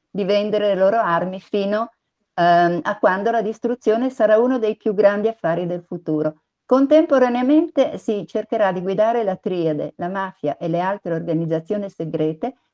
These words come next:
alla conquista delle camere dei bottoni del potere. Poi si cercherà di far pulizia della manovalanza delinquenziale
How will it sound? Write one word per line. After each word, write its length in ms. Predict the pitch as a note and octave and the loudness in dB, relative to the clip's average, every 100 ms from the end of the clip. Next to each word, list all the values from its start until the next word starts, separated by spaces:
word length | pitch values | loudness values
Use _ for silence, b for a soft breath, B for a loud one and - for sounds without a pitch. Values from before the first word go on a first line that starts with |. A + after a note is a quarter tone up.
| _ | _
alla 200 | G#3 A#3 | 0 0
conquista 580 | B3 B3+ C4 C4+ C4+ C#4 | 0 -2 0 -2 2 2
delle 300 | B3 A3 G#3+ | 2 0 -2
camere 400 | G3 G3 G3+ G3+ | -2 -2 -2 -2
dei 160 | F#3 | -4
bottoni 560 | F3 F3+ F3+ F3 E3+ F3+ | -4 -6 -4 -4 -4 -4
del 180 | F3 E3+ | -8 -8
potere. 480 | F3 E3+ D#3+ D3+ D#3 | -10 -6 -4 -4 -4
Poi 320 | - F#3 A#3 | 0 0 0
si 160 | A#3 | -4
cercherà 520 | - F#3 - E3+ E3+ D#3+ | -8 -10 -6 -4 -2 -4
di 120 | D#3 | -6
far 220 | D#3 D#3+ | -6 -8
pulizia 560 | E3+ D#3 D#3 - G3 A#3+ | -6 -6 -6 -6 -4 -4
della 220 | A#3 G#3 | -4 -4
manovalanza 840 | G3 F3+ F3 E3+ E3+ F3 F#3 F#3+ F3+ | -6 -6 -4 -2 -2 -6 -8 -6 -4
delinquenziale 1040 | E3 D#3+ D#3+ D#3+ D#3+ D#3+ D3+ C#3 D3+ D3 | -4 -4 -4 -4 -6 -4 -6 -6 -6 -8